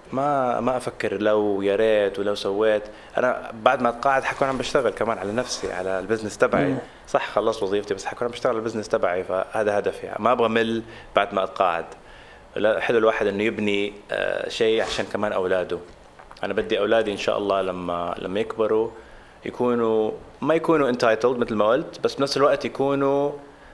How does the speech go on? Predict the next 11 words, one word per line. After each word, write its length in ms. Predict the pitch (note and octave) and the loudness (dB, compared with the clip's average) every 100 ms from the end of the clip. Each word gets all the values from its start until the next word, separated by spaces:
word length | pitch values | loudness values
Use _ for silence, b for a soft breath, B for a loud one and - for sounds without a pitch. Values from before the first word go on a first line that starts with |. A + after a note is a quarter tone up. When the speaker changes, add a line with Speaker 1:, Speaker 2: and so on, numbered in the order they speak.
| B | B
Speaker 1:
يعني 600 | G#2+ G#2+ G#2+ G#2+ G#2+ - - | -2 0 0 0 -2 -4 -2
مدعومين. 600 | A#2 G#2 G2 G2 F2 F2+ - - - - - - - - | 0 2 2 0 -4 -8 -18 -20 -20 -20 -20 -20 -20 -14
Speaker 2:
أكيد. 180 | - C#3+ | 2 4
Speaker 1:
يكون 160 | A2+ A2 | 6 4
عندهم 340 | A#2 A#2 G2+ | 0 0 2
عارفين 300 | G#2 - A#2+ | 0 2 2
إنه 120 | G#2 | 2
Speaker 2:
مم. 80 | G2+ | 2
Speaker 1:
أبوهم 340 | A2+ G#2+ G#2 | 2 2 0
ساعدهم، 480 | F2+ F#2+ F#2+ F2+ F2+ | 0 0 0 -2 -6
أبوهم 440 | F2+ F#2+ G2 G2+ | -4 -2 -2 -2